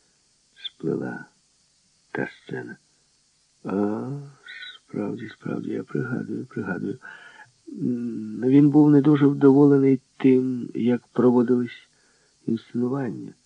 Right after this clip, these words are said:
То що з ним сталося?» «Він мертвий. Убивство». Його знайшли задушеним в лабораторії в Руасі, де він працював.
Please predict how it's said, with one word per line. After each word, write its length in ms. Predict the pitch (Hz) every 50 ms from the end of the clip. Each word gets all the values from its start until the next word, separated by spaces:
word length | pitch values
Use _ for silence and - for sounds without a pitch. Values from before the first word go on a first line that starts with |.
| _ _ _ _ _ _ _ _ _ _ _ _ _ _
То 100 | - -
що 220 | - - - 175 170
з 60 | 160
ним 140 | 151 156 156
сталося?» 420 | - - 160 156 170 160 - - _ _ _ _ _ _ _ _ _ _ _ _ _ _ _ _ -
«Він 280 | - - 139 151 113 123
мертвий. 500 | 123 120 113 113 - _ _ 160 160 135 _ _ _ _ _ _ _ _ _ _ _ _ _ _ _ _ _
Убивство». 720 | - - 64 - - - 143 - - - _ - - - - _ _ _ _ _ _ _ _ _ _ _ _ _ _ _ _ - -
Його 200 | 85 85 101 113
знайшли 560 | 110 113 113 110 107 - - 120 123 123 113 104 98
задушеним 760 | 107 107 98 90 90 113 120 113 - - 117 117 117 110 107
в 60 | 101 95
лабораторії 760 | 92 92 85 101 95 92 92 - 107 113 107 107 107 104 101
в 120 | 95 90
Руасі, 460 | 87 87 87 85 85 - - - -
де 300 | 151 147 139 - - 160
він 180 | 147 143 - 127
працював. 600 | - - 139 135 - - 139 135 123 117 - -